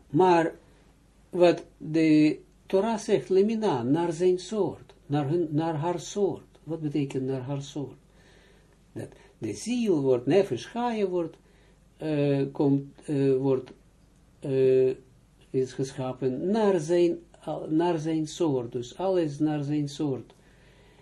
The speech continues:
Eh, vijf. Vekulhu alayin tachot gadafi de shchinta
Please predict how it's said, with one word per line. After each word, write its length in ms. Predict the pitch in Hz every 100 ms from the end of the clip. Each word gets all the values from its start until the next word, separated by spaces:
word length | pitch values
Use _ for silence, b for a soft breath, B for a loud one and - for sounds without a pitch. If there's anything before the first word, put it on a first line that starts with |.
| b _
Eh, 260 | - 139 131
vijf. 540 | 123 139 135 127 - -
Vekulhu 1040 | - 185 175 - 151 262 220 180 180 180 175 - - - _ _ _ _ - _ _ _ -
alayin 640 | - 120 131 135 135 131
tachot 460 | 131 135 - 135 131
gadafi 640 | 120 113 - 196 220 - 131
de 120 | 117
shchinta 720 | - - 202 214 - 165 151